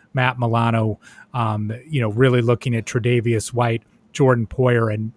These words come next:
and Micah Hyde, right? Those key five guys that play about a hundred percent of the snaps every single game. Um, I thought they would have gotten that contract extension done by now. But again,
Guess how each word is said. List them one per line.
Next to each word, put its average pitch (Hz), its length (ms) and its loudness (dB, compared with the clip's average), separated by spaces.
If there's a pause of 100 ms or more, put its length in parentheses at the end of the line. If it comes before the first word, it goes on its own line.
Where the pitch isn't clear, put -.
and 110 160 -4
Micah 120 300 -2
Hyde, 113 440 -2
right? 113 240 -2
Those 110 220 -6
key 151 280 -4
five 123 380 -2
guys 127 320 0
that 104 120 -12
play 135 220 -2
about 113 220 -2
a 107 60 -4
hundred 113 260 -4
percent 117 320 -4
of 101 100 -6
the 101 80 -8
snaps 127 520 -6 (500)
every 135 260 2
single 120 320 0
game. 117 440 -2 (380)
Um, 110 260 -8
I 117 140 0
thought 117 200 -2
they 117 80 -4
would 107 140 -4
have 104 80 -6
gotten 110 240 -4
that 104 140 -6
contract 107 500 -6
extension 107 480 -8
done 98 180 -4
by 92 160 -6
now. 92 240 -10
But 98 140 -4
again, 104 320 -4